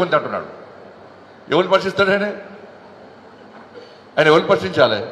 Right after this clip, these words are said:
ప్రశ్నిస్తే తీసుకుపోయి తెల్లారి నోటీస్ ఇస్తారు, తీసుకుపోయి సస్పెండ్ అంటారు.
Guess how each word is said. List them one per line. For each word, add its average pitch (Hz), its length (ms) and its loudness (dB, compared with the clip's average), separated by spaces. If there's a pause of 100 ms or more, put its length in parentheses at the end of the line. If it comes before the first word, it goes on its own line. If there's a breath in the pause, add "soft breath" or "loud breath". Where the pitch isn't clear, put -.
(320)
ప్రశ్నిస్తే 196 540 2
తీసుకుపోయి 202 360 -2
తెల్లారి 180 320 4
నోటీస్ 175 200 4
ఇస్తారు, 180 240 -2
తీసుకుపోయి 175 300 -4
సస్పెండ్ 135 280 -4
అంటారు. 90 200 -10